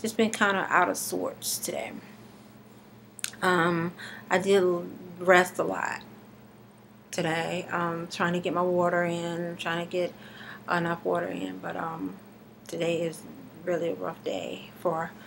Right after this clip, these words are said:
um, my detoxing. Um, my hair is wet, you guys. I just got out of the shower.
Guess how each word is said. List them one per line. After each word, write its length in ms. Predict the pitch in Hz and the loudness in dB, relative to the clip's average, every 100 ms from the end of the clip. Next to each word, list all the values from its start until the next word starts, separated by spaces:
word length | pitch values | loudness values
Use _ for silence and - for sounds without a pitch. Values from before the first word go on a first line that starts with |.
| - - - - - - - - | -18 -16 -18 -16 -16 -16 -12 -4
um, 420 | 170 170 170 - | -4 -2 -6 -4
my 100 | 160 | -4
detoxing. 720 | 170 180 - 156 - - - - - - - - - - - - - - - - - | -4 -4 -2 0 -2 -8 -14 -14 -16 -20 -20 -20 -20 -20 -20 -20 -20 -6 -6 -4 0
Um, 540 | 190 185 165 180 165 196 - - - - - - - - - | 0 2 2 0 0 -2 -2 -6 -18 -20 -20 -20 -20 -20 -2
my 100 | 190 | 4
hair 260 | 190 202 190 | 6 8 8
is 140 | 180 190 | 4 2
wet, 280 | 190 175 | 2 4
you 100 | 175 | 2
guys. 400 | 180 180 180 185 | 0 2 4 4
I 80 | 175 | 2
just 240 | 180 180 - | 0 -2 2
got 100 | 185 | 4
out 160 | 185 | 4
of 60 | 175 | 2
the 80 | 175 | 2
shower. 560 | - 185 180 101 - | 2 4 4 4 0